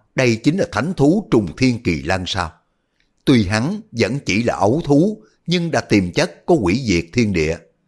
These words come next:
Nghĩ tới đây, Trác Phàm càng thêm thán phục, không có hổ là tồn tại sánh vai thượng cổ thập đế,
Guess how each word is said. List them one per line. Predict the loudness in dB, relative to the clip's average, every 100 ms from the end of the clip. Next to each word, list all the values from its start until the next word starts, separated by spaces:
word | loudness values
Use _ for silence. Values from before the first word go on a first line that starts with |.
| _ _ _ -4
Nghĩ | 0 2 2
tới | 2 2
đây, | 2 0 -4 -10 _
Trác | -2 -2 -2
Phàm | 0 0 -2 -10 -4
càng | -4 -4 0
thêm | 0 0
thán | -4 -6
phục, | -2 -2 -2 -16 _ _
không | -4 -4
có | 0
hổ | 0 2
là | 0
tồn | 2 0 0
tại | -2 -2 -2
sánh | -2 -2 -2 0
vai | 0 -2
thượng | -2 -2 0
cổ | 0 0
thập | -2 -4 0
đế, | 2 2